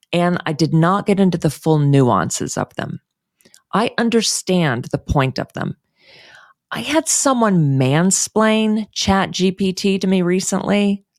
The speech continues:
I mean, really? <laughs> While I have found some chatter online about the dangers of these pieces of software,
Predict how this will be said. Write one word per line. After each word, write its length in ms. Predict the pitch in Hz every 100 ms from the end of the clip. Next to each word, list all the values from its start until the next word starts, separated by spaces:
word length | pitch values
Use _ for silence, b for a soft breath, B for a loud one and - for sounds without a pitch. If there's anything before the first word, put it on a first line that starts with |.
| -
I 60 | 170
mean, 400 | 170 170 156 -
really? 680 | 120 135 226 277 285 269 _ _ 233
<laughs> 100 | 247 - _ - 392 B B B B B B B _
While 560 | 170 208 254 285 302 -
I 160 | 196 214
have 340 | 208 196 190
found 300 | - 151 147
some 180 | - 151
chatter 420 | - 147 131 139
online 420 | 135 131 127 127
about 260 | 131 131 -
the 60 | 127
dangers 560 | - 123 127 127 -
of 140 | 123 -
these 220 | 110 -
pieces 400 | - - 117 117
of 100 | -
software, 640 | 123 117 - 127 123 127